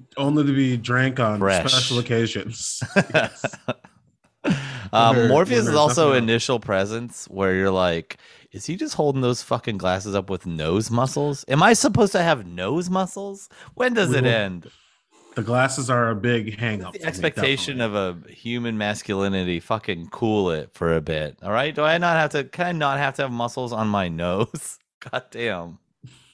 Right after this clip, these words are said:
Speaker 1: Before I
Speaker 2: Tired.
Speaker 1: get into glasses, I need to ask you, did, so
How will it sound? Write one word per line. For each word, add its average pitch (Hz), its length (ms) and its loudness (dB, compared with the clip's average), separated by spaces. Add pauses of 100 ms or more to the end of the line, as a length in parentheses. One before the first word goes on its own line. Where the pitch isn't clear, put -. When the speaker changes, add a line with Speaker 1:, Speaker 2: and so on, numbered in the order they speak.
(200)
Speaker 1:
Before - 240 2
I 160 160 6
Speaker 2:
Tired. - 60 2
Speaker 1:
get 160 140 2
into 151 200 0
glasses, 139 600 -2
I 123 100 2
need 123 220 -4
to 120 100 -2
ask 117 260 -8
you, 104 240 -6 (480)
did, 131 220 -4
so 131 380 0